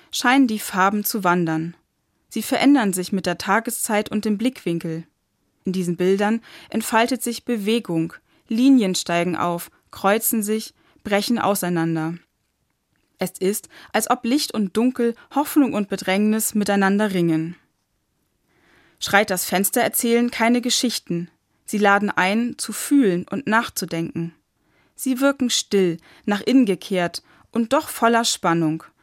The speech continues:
zwischen Klarheit und Chaos, Verletzung und Heilung, Erde und Himmel.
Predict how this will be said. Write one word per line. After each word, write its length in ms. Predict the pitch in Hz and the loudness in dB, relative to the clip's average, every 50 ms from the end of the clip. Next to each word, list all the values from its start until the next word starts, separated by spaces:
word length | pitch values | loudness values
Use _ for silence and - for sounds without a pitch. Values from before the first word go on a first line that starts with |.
| _ _ - | _ _ -16
zwischen 380 | - - 196 185 - 185 165 - | -10 -6 -6 -4 -4 -4 -6 -6
Klarheit 560 | - - 190 196 220 233 202 190 175 180 - | -2 0 2 4 4 2 2 -2 -4 -4 -4
und 140 | - 190 - | -8 -8 -6
Chaos, 640 | - - 220 233 220 101 151 160 170 - - - _ _ _ | -2 0 0 2 2 0 -2 -4 -6 -10 -12 -14 _ _ _
Verletzung 720 | _ - - - 214 220 240 269 269 - - 269 254 254 247 | _ -12 -6 -2 0 0 0 0 -2 -4 -4 -2 -2 -2 -2
und 240 | - 247 - - | -4 -6 -4 -2
Heilung, 480 | - 202 202 202 208 208 208 208 208 - _ - - _ _ - | 0 0 2 2 2 0 -2 -2 -4 -6 _ -20 -20 _ _ 0
Erde 320 | 214 214 220 220 220 - | 2 2 2 2 0 -2
und 200 | - 226 214 - | -4 -4 -4 -4
Himmel. 420 | - 196 180 165 156 151 160 170 | -4 -2 -2 -2 -2 -2 -4 -6